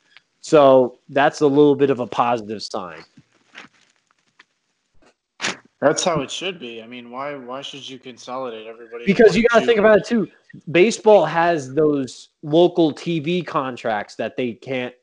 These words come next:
Speaker 1: like, most of that money is generated for their salary cap. So it's like the Yankees can't go down and play in, like,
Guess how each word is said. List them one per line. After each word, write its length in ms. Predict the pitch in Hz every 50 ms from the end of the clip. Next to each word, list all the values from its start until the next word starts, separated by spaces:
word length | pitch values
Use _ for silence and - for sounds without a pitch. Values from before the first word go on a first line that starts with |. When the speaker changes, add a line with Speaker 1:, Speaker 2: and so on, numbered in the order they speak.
| _ -
Speaker 1:
like, 300 | 127 117 113 107 - -
most 300 | 135 147 156 160 160 -
of 60 | 143
that 240 | 156 151 139 123 135
money 580 | 143 147 156 156 156 139 131 127 123 117 - _ _ _ _ _ _ _ -
is 180 | - 147 139 117
generated 420 | 147 160 156 160 151 147 135 135
for 120 | - 143 135
their 140 | 120 127 113
salary 440 | - - 147 151 156 147 127 117 110
cap. 340 | - - 107 90 - - _ _ _ _ _ _ _ - - _ _ _ _ - _ _ _ - - _
So 220 | - - 170 156 147
it's 160 | 151 151 -
like 280 | 156 151 143 131 - -
the 140 | 147 147 143
Yankees 460 | 143 147 160 160 156 - 165 143 -
can't 240 | - 156 151 139 117
go 200 | - 143 139 135
down 360 | 127 120 135 135 135 139 135
and 140 | 131 120 110
play 220 | - 135 131 131
in, 120 | 131 127 123
like, 340 | 123 120 117 113 110 104